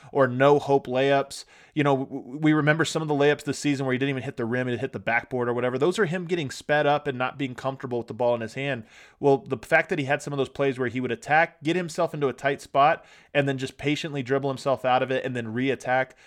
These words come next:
to me, those are encouraging because he has, he's had a couple of them over the last two games. The second unit, obviously a huge story here. They were just in attack mode,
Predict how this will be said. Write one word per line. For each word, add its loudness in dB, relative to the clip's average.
to -6
me, -2
those 2
are 0
encouraging -6
because -8
he -8
has, -4
he's -10
had 0
a -4
couple -6
of -4
them -8
over -10
the -6
last -4
two -12
games. -12
The -4
second 4
unit, -2
obviously 2
a 2
huge -4
story -2
here. -2
They 0
were -2
just -8
in -2
attack -4
mode, -4